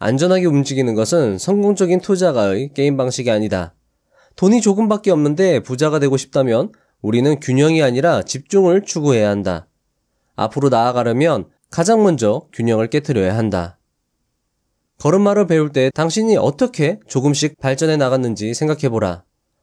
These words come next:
토마스 에디슨, 빌 게이츠, 도널드 트럼프,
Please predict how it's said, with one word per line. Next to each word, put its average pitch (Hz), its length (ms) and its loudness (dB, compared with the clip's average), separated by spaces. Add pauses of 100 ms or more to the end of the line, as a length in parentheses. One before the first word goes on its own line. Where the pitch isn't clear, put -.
토마스 196 360 -2
에디슨, 143 520 0 (240)
빌 151 240 2
게이츠, 147 600 -4 (280)
도널드 165 380 0
트럼프, 117 520 -2